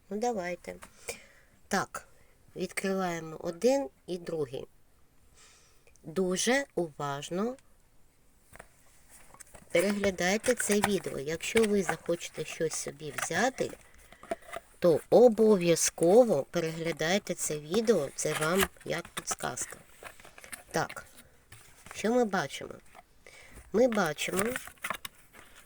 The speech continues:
ось таку красоту, як бачите, і ось таку красоту. Це у нас, як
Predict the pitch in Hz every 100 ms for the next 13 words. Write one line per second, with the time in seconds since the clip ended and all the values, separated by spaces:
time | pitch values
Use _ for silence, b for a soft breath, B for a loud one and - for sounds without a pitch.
0 | - - - - B B - - - 202
1 | 214 196 - 180 180 196 202 185 - 143
2 | 131 185 - - - - _ - - 185
3 | 170 180 180 180 180 - 196 196 - 170
4 | 202 - 233 - 202 - - - - -
5 | 58 - - B B B B B B -
6 | 202 247 247 226 226 226 - - 180